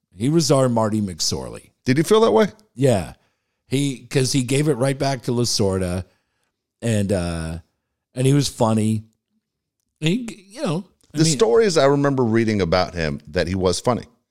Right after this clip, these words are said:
Speaker 2: The
Speaker 1: Oh, yeah.
Speaker 2: practical jokes, the
Speaker 1: Sports Illustrated
Speaker 2: yeah, the
Speaker 1: got
Speaker 2: hot,
Speaker 1: written up.
Speaker 2: the hot, the, the, the hot foot, the whole
Speaker 1: Yeah.
Speaker 2: deal.
Speaker 1: Dressing up as Dick Williams.
Speaker 2: Yeah.
Speaker 1: Like
Speaker 2: I, that's what I was kinda disappointed that things have soured a little bit.
Speaker 1: Oh, I, I don't
Speaker 2: But people here who, who used to always say they loved Champ Summers, remember? Because
Speaker 1: I
Speaker 2: of
Speaker 1: do
Speaker 2: the,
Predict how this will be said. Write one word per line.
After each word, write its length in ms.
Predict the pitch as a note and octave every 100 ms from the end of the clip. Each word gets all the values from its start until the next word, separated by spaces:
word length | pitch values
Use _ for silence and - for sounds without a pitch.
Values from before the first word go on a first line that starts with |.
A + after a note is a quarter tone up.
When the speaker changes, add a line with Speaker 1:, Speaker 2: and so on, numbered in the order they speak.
| _ _ -
Speaker 2:
The 80 | G2
Speaker 1:
Oh, 60 | -
yeah. 80 | A#2
Speaker 2:
practical 260 | B2 A2+
jokes, 520 | F#2 C3 C3 B2 -
the 360 | - F#2 E2+ D#2+ _ _
Speaker 1:
Sports 440 | - - G3 G3 B2+
Illustrated 480 | C3+ E3+ F#3 F#3
Speaker 2:
yeah, 60 | G#2
the 40 | G2
Speaker 1:
got 80 | F#2+
Speaker 2:
hot, 100 | A#2+
Speaker 1:
written 140 | A#2+
up. 60 | D#3
Speaker 2:
the 60 |
hot, 240 | G#2+ A#2 B2+ A2+
the, 220 | A2 F#2+
the, 360 | G#2 G2+ F#2+ -
the 140 | D2+ F2
hot 200 | A2+ A2+
foot, 400 | - A#2+ A2 -
the 60 |
whole 140 | G#2 C#3
Speaker 1:
Yeah. 80 | A#2+
Speaker 2:
deal. 320 | A#2 A#2 A2+
Speaker 1:
Dressing 440 | - D#3 D#3 D#3+
up 160 | D3+ C#3+
as 140 | C3+
Dick 240 | A#2+ C#3 C3
Williams. 480 | B2+ C3 C3+ C#3 A2
Speaker 2:
Yeah. 180 | E2+ - _ _ _ _
Speaker 1:
Like 300 | D#3+ E3+ E3+ _ _ -
Speaker 2:
I, 120 | D3+
that's 280 | D#3 E3+ -
what 60 | G#3
I 20 |
was 120 | F#3
kinda 200 | G3+ G3+
disappointed 600 | F#3+ - F#3+ G3+ B3+ D3
that 120 | G2 -
things 180 | A2+
have 120 | F2+ D#2
soured 360 | F#2 D2+ D2+
a 40 | D2+
little 200 | D2+ C2+
bit. 200 | C#2+ - _ _ -
Speaker 1:
Oh, 120 | C3
I, 240 | C3+ C#3 A#2
I 80 | A#2+
don't 80 | A#2
Speaker 2:
But 140 | E3+
people 280 | G#3+ A3+ G3+
here 300 | F#3+ A#3+ F3
who, 320 | D#3+ D3+ D3
who 160 | - C#3+
used 180 | E3+ -
to 40 | D#3
always 200 | D#3+ D3+
say 80 |
they 100 | D3 C3
loved 260 | C3+ B2
Champ 240 | - B2+ -
Summers, 400 | B2 F#2+ C#2 E2+
remember? 320 | F#2+ A#2 C3
Because 320 | - F#2+ -
Speaker 1:
I 20 |
Speaker 2:
of 60 | B2+
Speaker 1:
do 60 |
Speaker 2:
the, 60 | B2+